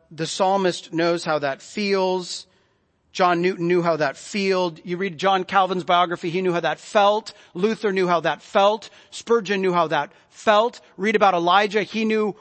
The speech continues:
what it was like to have tears be your food. If you have signed on to follow Christ,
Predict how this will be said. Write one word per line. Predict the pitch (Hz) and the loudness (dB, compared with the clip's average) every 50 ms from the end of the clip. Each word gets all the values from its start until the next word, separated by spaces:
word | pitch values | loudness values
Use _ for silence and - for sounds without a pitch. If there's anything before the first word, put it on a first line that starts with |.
| _ _ | _ _
what | 185 196 190 | -2 -2 0
it | 170 | 0
was | 180 160 135 | -2 -6 -2
like | 180 175 190 202 214 202 | 0 2 2 2 0 -2
to | - 214 | -4 -2
have | 175 180 175 - | -2 -2 -2 -4
tears | _ - 208 214 208 208 208 170 | _ -6 -4 -2 0 -2 -2 -4
be | 151 190 180 | -6 -6 -4
your | 175 160 | -4 -6
food. | - - - 208 214 220 226 220 180 - - - - _ | -6 -6 -4 -2 -2 0 -2 -4 -6 -10 -18 -20 -18 _
If | - 202 185 - | -2 -2 -2 -2
you | 190 220 262 277 | -4 -2 0 0
have | 254 190 | 0 -2
signed | - - - 254 247 254 240 226 | 0 0 2 2 4 4 2 2
on | 233 233 233 - | 2 2 2 0
to | - 196 | -4 -8
follow | - - 254 240 233 220 214 190 | -6 -2 0 0 2 2 0 -2
Christ, | - - - 226 247 240 220 208 160 147 - - - - - - - | -4 -4 -2 2 2 4 2 2 0 -6 -12 -14 -14 -14 -16 -18 -20